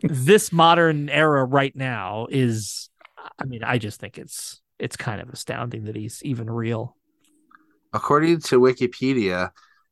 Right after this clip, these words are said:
Speaker 2: his, he has ancestors that fought for the Confederacy in the Civil War, and he's related to George Washington.
Speaker 1: Well, there you go.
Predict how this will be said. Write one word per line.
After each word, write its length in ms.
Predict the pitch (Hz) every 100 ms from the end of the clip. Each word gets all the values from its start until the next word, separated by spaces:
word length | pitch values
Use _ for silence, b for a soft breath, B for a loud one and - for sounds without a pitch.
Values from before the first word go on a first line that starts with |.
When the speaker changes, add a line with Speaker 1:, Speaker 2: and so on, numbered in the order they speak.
| _ -
Speaker 2:
his, 280 | 123 123 - -
he 140 | 123
has 160 | 120 104
ancestors 680 | 117 131 151 170 - 143
that 140 | 117 98
fought 280 | - 113 -
for 160 | 131
the 80 | 110
Confederacy 1000 | - 117 101 - 135 160 104 - 92 90
in 160 | 95 101
the 60 |
Civil 460 | 98 - 120 113 110
War, 380 | 135 98 90 b b b _
and 460 | - 165 143 117 - _ _
he's 260 | _ 135 123
related 540 | 135 131 143 131 117 -
to 120 | 123
George 400 | 127 135 135 -
Washington. 640 | 143 180 - - - 82 - - 226
Speaker 1:
Well, 140 | 262
there 160 | 294 330
you 200 | 339 392
go. 280 | 381 196